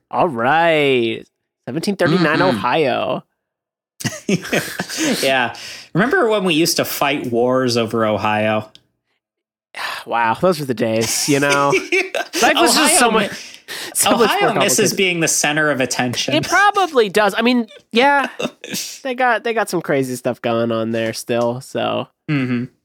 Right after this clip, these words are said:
Speaker 2: Yes. So, um, we have a recreation here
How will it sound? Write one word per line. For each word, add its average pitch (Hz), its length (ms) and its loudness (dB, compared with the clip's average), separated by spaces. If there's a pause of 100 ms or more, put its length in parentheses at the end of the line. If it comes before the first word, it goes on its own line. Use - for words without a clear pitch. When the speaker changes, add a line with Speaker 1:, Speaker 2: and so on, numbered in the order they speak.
(760)
Speaker 2:
Yes. 120 360 -2 (400)
So, 151 560 0 (520)
um, 170 360 0 (120)
we 175 500 0
have 269 300 0
a 196 160 2
recreation 156 760 -2
here 127 320 -2